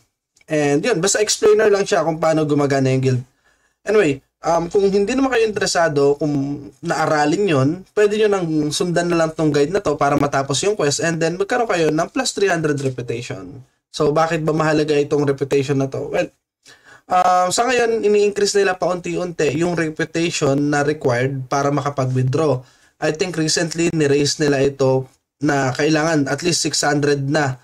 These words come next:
bago ka makapag-withdraw. And yung ibang players na naglalaro,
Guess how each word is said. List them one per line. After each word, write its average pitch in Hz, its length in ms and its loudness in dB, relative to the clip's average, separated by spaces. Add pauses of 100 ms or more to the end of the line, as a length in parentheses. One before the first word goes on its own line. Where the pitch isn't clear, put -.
(160)
bago 139 240 0
ka 135 80 0
makapag-withdraw. 139 800 0 (640)
And 143 400 0
yung 156 160 0
ibang 262 240 0
players 180 480 0
na 151 80 2
naglalaro, 165 480 0